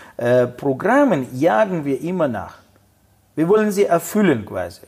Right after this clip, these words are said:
Ja, wir haben irgendwann diesen Wunsch erzeugt, aber ihn nicht abgeschlossen. Das heißt, wir hatten nicht das Vergnügen bekommen, mit dieser Puppe endlich zu spielen und zu wissen, "No, jetzt habe ich gespielt, jetzt bin ich satt, fertig aus, die Puppe interessiert mich nicht mehr."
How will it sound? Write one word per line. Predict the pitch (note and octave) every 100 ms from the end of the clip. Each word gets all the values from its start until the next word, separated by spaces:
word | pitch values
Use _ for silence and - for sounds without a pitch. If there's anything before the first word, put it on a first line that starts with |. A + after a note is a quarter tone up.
| -
Ja, | B2+ E3
wir | D#3
haben | D#3+
irgendwann | E3 E3+ D3+ C3+ C#3+ C3+ - - -
diesen | C3+ B2 A2+ A2+
Wunsch | E3+ C#3+ -
erzeugt, | C3 - B3+ D#4+ -
aber | D#3+ C3+
ihn | D3 D#3+
nicht | E3 D#3+
abgeschlossen. | D#3+ C#3+ - G#2+ A2 G2+
Das | B2
heißt, | D3+ D3
wir | D#3
hatten | - E3
nicht | G3+ -
das | D#3
Vergnügen | - C#3+ F3 G#3+ G3+ F3
bekommen, | C#3 - G#3 G#3+
mit | D#3 C#3
dieser | E3+ D3+
Puppe | C#3+ F#3+ - D3+
endlich | D3+ C#3 B2+
zu | -
spielen | B2 A3 B3 E3+
und | B2
zu | C#3+
wissen, | F#3+ - - - - -
"No, | F#3
jetzt | E3 E3+ F3+
habe | F#3 F3
ich |
gespielt, | F3+ F3 - G#3
jetzt | E3+ -
bin | F#3
ich | E3 C#3+
satt, | G3+ G3+
fertig | E3+ E3+ E3+
aus, | C#3 -
die |
Puppe | B2+ E3+ -
interessiert | C3+ B2 B2+ A#2+ G2
mich | G2 -
nicht | -
mehr." | -